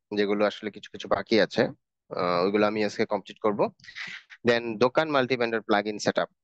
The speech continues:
অর্থাৎ একটা ওয়েবসাইটকে মাল্টি ভেন্ডর ওয়েবসাইট হিসেবে কিভাবে আমরা ই-কমার্স ওয়েবসাইটকে মাল্টি ভেন্ডর ওয়েবসাইটে রূপান্তর করতে পারি, সেই বিষয়টা সম্পর্কে আমরা in details-এ জানবো। তো প্রথমেই শপিং কার্ট theme, rest of the work আমরা দেখি আমরা আসলে কি কি কাজ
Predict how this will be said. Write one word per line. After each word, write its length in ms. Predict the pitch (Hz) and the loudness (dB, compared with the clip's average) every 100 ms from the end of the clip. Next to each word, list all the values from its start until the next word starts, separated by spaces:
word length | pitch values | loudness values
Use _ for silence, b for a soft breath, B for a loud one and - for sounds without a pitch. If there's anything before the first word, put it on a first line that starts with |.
| - | -4
অর্থাৎ 240 | 101 104 - _ - | 0 -2 -4 _ -6
একটা 160 | 107 117 110 | 0 2 2
ওয়েবসাইটকে 560 | 110 113 - - - 123 | 2 0 0 -4 -6 -4
মাল্টি 340 | 117 110 110 | -2 -4 -4
ভেন্ডর 460 | 113 113 120 113 120 107 101 | -4 -4 -2 0 0 0 -2
ওয়েবসাইট 320 | 113 - 113 | -2 -2 -4
হিসেবে 260 | 110 113 113 | -4 -2 -2
কিভাবে 280 | - 117 110 | 0 0 0
আমরা 140 | 110 107 - | -2 -6 -8
ই-কমার্স 340 | 120 127 117 - | -2 0 0 -2
ওয়েবসাইটকে 480 | 120 123 - 117 117 - | -2 -2 -2 -2 -4 -4
মাল্টি 240 | 110 107 | -6 -4
ভেন্ডর 240 | 120 117 120 | -6 -6 -6
ওয়েবসাইটে 360 | 113 - 113 | -8 -4 -4
রূপান্তর 340 | 113 117 123 123 117 | -2 -4 -2 -4 -2
করতে 180 | 113 104 | -4 -4
পারি, 220 | - 104 220 - B B B | -2 -2 -2 -6 B B B
সেই 120 | - 143 | -4 -2
বিষয়টা 320 | 135 135 110 | -2 -4 -4
সম্পর্কে 360 | 107 98 92 95 | -8 -8 -2 -2
আমরা 180 | 92 | 0
in 160 | 147 117 117 | 0 0 0
details-এ 380 | 110 101 101 92 | 2 2 2 -2
জানবো। 300 | 80 80 82 - _ b b b b _ _ | -2 -6 -12 -14 _ b b b b _ _
তো 180 | - 139 | 2 4
প্রথমেই 480 | 135 143 170 170 175 175 165 - | 4 4 6 8 8 6 2 -4
শপিং 300 | 135 123 131 | -2 0 2
কার্ট 180 | 135 127 - | 2 0 2
theme, 220 | 135 135 135 135 113 104 | 2 2 0 -2 0 2
rest 200 | 104 - - | 2 2 -4
of 40 | 107 120 | -2 0
the 80 | 113 104 | 2 2
work 240 | 107 110 - | 2 2 -2
আমরা 140 | 101 101 | -4 0
দেখি 240 | 104 - | 0 0
আমরা 160 | 110 107 | -4 -4
আসলে 220 | 104 107 | -6 -8
কি 120 | 104 123 | -2 -2
কি 100 | 120 | 0
কাজ 140 | 120 | -2